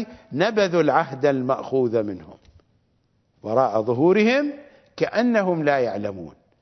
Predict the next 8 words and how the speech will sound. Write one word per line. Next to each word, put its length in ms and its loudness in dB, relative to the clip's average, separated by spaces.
في 120 2
رسالته 840 0
إلى 120 2
الشيخ 400 0
المفيد 600 -2
وهو 280 4
يخاطب 840 2
أكثر 720 2